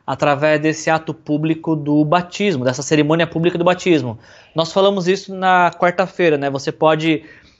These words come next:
ah, pegar nossa gravação, a gente explicou um pouquinho sobre o batismo, mas rapidamente o batismo é essa, essa, ah, confissão pública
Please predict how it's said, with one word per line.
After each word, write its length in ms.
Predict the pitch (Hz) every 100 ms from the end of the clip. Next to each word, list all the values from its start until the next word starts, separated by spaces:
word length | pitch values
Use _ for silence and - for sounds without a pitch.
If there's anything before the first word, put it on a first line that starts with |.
| _
ah, 580 | - 139 139 131 127 123 _
pegar 240 | 143 139 147
nossa 220 | 156 151
gravação, 500 | 143 147 139 - 170
a 80 | 170
gente 160 | 151
explicou 360 | - - 147 156
um 40 |
pouquinho 280 | 151 147 147
sobre 160 | 151 143
o 20 |
batismo, 540 | 139 127 - 196 143
mas 320 | 147 165 160 - - - _ _
rapidamente 720 | 208 214 202 185 185 208 202
o 40 |
batismo 460 | 180 175 - 196 190
é 60 | 196
essa, 340 | 185 190 180
essa, 500 | 160 156 185 175 160 - _ _ _ _ _
ah, 240 | 151 143
confissão 500 | 135 214 226 - 233
pública 600 | 226 240 175 147 - 104